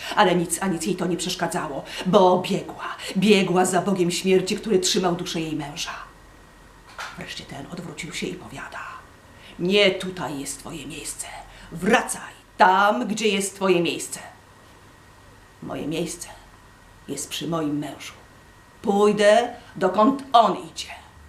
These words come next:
Już lepiej zabierz moją duszę,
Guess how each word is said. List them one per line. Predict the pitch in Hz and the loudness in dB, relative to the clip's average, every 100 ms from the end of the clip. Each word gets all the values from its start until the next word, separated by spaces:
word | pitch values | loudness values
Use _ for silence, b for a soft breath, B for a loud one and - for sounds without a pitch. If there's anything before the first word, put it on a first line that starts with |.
| - - - | -20 -20 -6
Już | 175 180 | -4 0
lepiej | 180 190 | 0 0
zabierz | 160 202 196 175 180 - - - | 0 2 2 0 -2 -6 -8 -10
moją | 160 170 170 165 | -4 0 0 -2
duszę, | - 240 - | -4 -6 -8